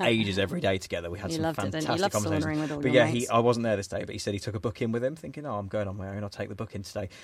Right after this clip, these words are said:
Speaker 1: And he said, yeah, there's, like, pages started
Speaker 2: Idiot.
Speaker 1: coming apart and stuff. <laughs>
Speaker 2: Idiot. Uh, you don't really realise how stupid you are until you just do something really
Speaker 1: It
Speaker 2: dumb.
Speaker 1: sounds like something
Speaker 2: Yeah,
Speaker 1: I'd
Speaker 2: oh
Speaker 1: do.
Speaker 2: God, I'm
Speaker 1: Yeah.
Speaker 2: such, yeah, no, it's probably the sort of thing I do.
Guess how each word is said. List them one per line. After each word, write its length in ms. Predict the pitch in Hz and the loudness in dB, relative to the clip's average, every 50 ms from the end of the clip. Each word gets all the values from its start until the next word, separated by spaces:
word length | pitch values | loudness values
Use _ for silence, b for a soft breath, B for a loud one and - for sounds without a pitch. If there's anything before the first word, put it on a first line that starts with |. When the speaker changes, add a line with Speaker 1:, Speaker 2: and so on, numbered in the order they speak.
| B B B | B B B
Speaker 1:
And 120 | 104 98 | -4 -4
he 40 | 95 | -4
said, 140 | - - - | -6 -6 -6
yeah, 100 | - 101 | -6 -6
there's, 180 | 104 107 - - | -6 -6 -6 -4
like, 180 | 104 101 107 - | -4 -4 -4 -4
pages 400 | - - 107 101 104 - 104 101 | -2 0 0 0 0 0 -2 -2
started 260 | - - 107 107 110 175 | 0 2 2 4 4 4
Speaker 2:
Idiot. 80 | - - | 6 6
Speaker 1:
coming 220 | 151 113 117 135 | 6 8 8 6
apart 400 | 123 113 - 123 113 110 120 135 | 6 6 6 6 6 6 6 6
and 100 | 143 123 | 6 4
stuff. 420 | - - - 123 113 - - - 196 | 6 8 8 6 6 4 2 4 4
<laughs> 0 | |
Speaker 2:
Idiot. 580 | 190 185 - - 185 - - - - 151 - - - - - - B B B 277 262 254 247 247 247 226 B B B B B | 4 4 4 2 0 0 0 0 -2 -2 -2 -2 -4 -4 -6 -6 B B B -6 -4 -4 -4 -4 -4 -6 B B B B B
Uh, 480 | 220 214 208 196 196 190 185 180 180 180 | -2 -2 0 0 0 0 -2 -2 -4 -2
you 120 | - 240 269 | 2 6 8
don't 180 | 440 508 494 | 8 10 10
really 280 | 381 381 359 294 - - | 8 8 8 8 8 6
realise 400 | 208 220 269 262 247 220 196 196 | 8 8 8 10 10 10 8 8
how 160 | 156 185 175 | 6 2 2
stupid 480 | 165 - - - 175 170 156 - 151 - | 2 0 -4 -2 -2 -2 -2 -2 -2 0
you 80 | 170 175 | 0 2
are 100 | 165 165 | 2 0
until 180 | 165 - 185 | -2 -4 -4
you 100 | 175 170 | -4 -4
just 320 | 170 175 170 - - 165 156 | -4 -6 -8 -10 -10 -6 0
do 220 | - 180 175 165 | 2 4 4 4
something 400 | 156 - 165 143 156 165 160 151 - _ _ _ _ _ _ _ _ _ _ - | 2 -2 -6 -4 -4 -4 -4 -6 -8 _ _ _ _ _ _ _ _ _ _ -12
really 380 | 175 160 185 190 180 175 - - | -2 4 4 6 6 6 4 4
Speaker 1:
It 100 | 175 165 | 4 4
Speaker 2:
dumb. 120 | - 185 | 6 6
Speaker 1:
sounds 260 | 165 98 196 196 165 | 6 6 4 4 2
like 140 | - 185 175 | 2 0 0
something 240 | - - 196 185 185 | 0 0 2 2 4
Speaker 2:
Yeah, 100 | - 170 | 4 4
Speaker 1:
I'd 40 | 185 | 2
Speaker 2:
oh 20 | 175 | 2
Speaker 1:
do. 100 | 160 175 | 2 0
Speaker 2:
God, 160 | 170 165 156 | 0 2 0
I'm 100 | 160 160 | 0 -2
Speaker 1:
Yeah. 120 | 156 156 170 | -2 0 0
Speaker 2:
such, 220 | 175 151 160 - | 0 0 -2 0
yeah, 160 | 175 214 226 220 | 4 4 6 6
no, 120 | 214 220 | 8 6
it's 200 | 208 190 202 202 | 6 6 4 0
probably 220 | - - 196 170 | 0 -2 0 0
the 60 | 160 - | -2 -4
sort 100 | - 143 | -6 -6
of 40 | 143 | -6
thing 120 | 170 160 156 | -4 -4 -2
I 80 | 151 151 | -4 -4
do. 160 | 160 160 | -4 -8